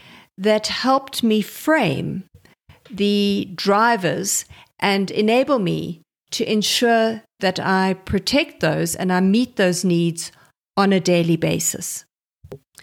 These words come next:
Aristotle, one of the greatest philosophers that has ever lived, advocated that true wisdom begins with knowledge of yourself.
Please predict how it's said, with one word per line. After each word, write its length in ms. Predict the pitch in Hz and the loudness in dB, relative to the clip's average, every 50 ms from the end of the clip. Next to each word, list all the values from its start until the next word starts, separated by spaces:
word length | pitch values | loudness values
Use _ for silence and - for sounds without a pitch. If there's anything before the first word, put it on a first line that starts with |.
| - - - _ _ - | -20 -20 -20 _ _ -2
Aristotle, 1000 | 226 240 269 311 294 - - - - 208 208 202 - 196 139 147 180 214 277 285 - - _ _ _ _ _ - | 0 0 2 2 0 -2 -2 0 0 0 0 0 -2 0 0 2 2 0 -2 -4 -10 -16 _ _ _ _ _ -2
one 180 | 214 208 208 208 | 0 2 2 2
of 100 | 180 - | 2 0
the 60 | 202 | -2
greatest 720 | - - 202 214 233 254 254 - - 254 226 - - - | 0 2 2 2 2 2 0 0 -2 -2 -2 -2 -4 -4
philosophers 800 | - 202 185 196 196 214 - - 202 - - 208 202 202 185 - | -4 -2 0 2 2 2 0 -4 -8 -4 -2 0 0 0 0 -2
that 140 | 180 165 175 | -4 -2 -2
has 140 | 175 175 - | -2 -2 0
ever 260 | - 226 220 196 214 | 0 0 2 2 0
lived, 540 | 190 170 160 147 - - 170 - - - - _ _ - - - - - - - _ _ - | 0 2 0 0 -2 -4 -8 -14 -14 -16 -16 _ _ -20 -20 -20 -20 -20 -20 -20 _ _ -2
advocated 1000 | - 233 233 - - 240 233 - - 202 180 170 170 - - - - 170 - - _ _ _ _ _ _ _ _ _ _ | 0 0 0 0 -2 -2 -2 -2 -2 0 0 0 0 -2 -6 -8 -8 -10 -12 -14 _ _ _ _ _ _ _ _ _ _
that 300 | - 185 190 190 - - - - - | 0 0 0 0 -2 -8 -12 -10 -8
true 280 | - - - 311 330 285 | -4 0 2 4 4 4
wisdom 540 | 220 202 185 170 170 - 151 160 190 254 - _ _ _ _ _ _ _ _ - | 4 4 2 2 0 0 0 2 2 0 -2 _ _ _ _ _ _ _ _ -2
begins 600 | - 190 165 - 214 202 202 208 208 190 - - | -2 0 0 2 2 2 2 2 0 -2 -2 -2
with 240 | - 190 185 - - | -2 -2 -2 -2 -2
knowledge 380 | 185 180 180 180 180 175 165 - | 0 2 2 2 2 0 2 0
of 180 | 170 143 - | 0 0 0
yourself. 680 | 160 156 156 - - 175 143 135 127 - - - - _ | -2 -2 0 0 0 0 0 -2 -2 -6 -12 -18 -20 _